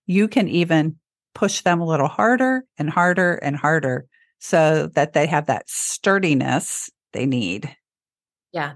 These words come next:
Speaker 1: be
Speaker 2: And I
Speaker 1: in
Speaker 2: just
Speaker 1: the
Speaker 2: want
Speaker 1: real life situation, right?
Speaker 2: It's important also to point out that modeling skill is not telling your
Speaker 1: No.
Speaker 2: client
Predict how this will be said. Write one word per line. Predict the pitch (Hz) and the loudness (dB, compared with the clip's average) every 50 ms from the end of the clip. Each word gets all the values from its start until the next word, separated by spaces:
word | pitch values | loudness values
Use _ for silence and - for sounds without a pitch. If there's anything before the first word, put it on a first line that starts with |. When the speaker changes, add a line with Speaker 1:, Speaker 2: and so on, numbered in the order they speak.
| _ - | _ -2
Speaker 1:
be | - | 0
Speaker 2:
And | 214 214 | 2 4
I | 226 | 4
Speaker 1:
in | 220 | 4
Speaker 2:
just | 165 170 160 | 4 4 2
Speaker 1:
the | 160 | 2
Speaker 2:
want | - - 170 | 2 0 2
Speaker 1:
real | 175 170 165 156 | 2 4 4 4
life | 156 156 151 156 156 | 4 4 2 2 0
situation, | - - 190 160 156 - 180 151 151 160 151 - - - 87 90 117 131 127 - | -4 -6 -6 -4 -4 -4 -2 0 2 2 2 0 -2 -4 -4 -6 -8 -10 -4 0
right? | 139 135 139 147 - - - _ _ _ _ _ _ _ _ _ | 0 2 2 0 -2 -8 -20 _ _ _ _ _ _ _ _ _
Speaker 2:
It's | - - - | -16 -8 -8
important | 277 277 - 269 254 277 254 202 | -8 -4 -2 -2 0 0 0 -2
also | 185 196 220 240 - 226 180 | -2 -2 -4 -2 -2 -2 -2
to | 175 185 175 | -2 -4 -8
point | - - - 214 185 185 196 - - | -10 -6 -6 -4 -4 -4 -4 -4 -2
out | 220 233 214 - 185 165 | 0 0 0 0 -2 0
that | - 185 185 262 - - - - - | 0 2 0 0 -4 -10 -18 -12 -6
modeling | 170 190 208 208 214 233 330 320 226 190 175 175 185 247 233 - _ _ _ _ _ _ _ _ _ _ _ | -2 0 2 2 2 2 0 -2 -4 -4 -4 -6 -6 -8 -10 -12 _ _ _ _ _ _ _ _ _ _ _
skill | - - - - - 226 214 175 135 160 240 - - _ _ _ _ _ _ - | -14 -12 -8 -2 0 2 2 2 2 0 -2 -4 -10 _ _ _ _ _ _ -2
is | 190 190 185 185 - | 0 0 0 -2 -2
not | 190 196 196 190 - - - | 0 2 2 2 0 -2 -8
telling | - - - 269 202 190 180 165 151 156 214 247 240 _ _ _ - | -10 -4 -2 0 0 0 0 -2 -4 -6 -6 -8 -10 _ _ _ -12
your | 277 247 196 202 202 | -4 -2 0 0 2
Speaker 1:
No. | 185 170 151 | 2 2 2
Speaker 2:
client | 139 180 165 | 2 0 -2